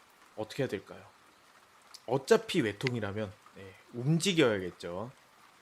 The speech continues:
야, 딱 외통이 없는 것 같던데.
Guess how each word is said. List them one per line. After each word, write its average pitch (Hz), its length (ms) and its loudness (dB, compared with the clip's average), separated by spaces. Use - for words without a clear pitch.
야, 123 520 0
딱 170 240 -6
외통이 151 400 0
없는 131 320 -2
것 143 80 -4
같던데. 117 760 -8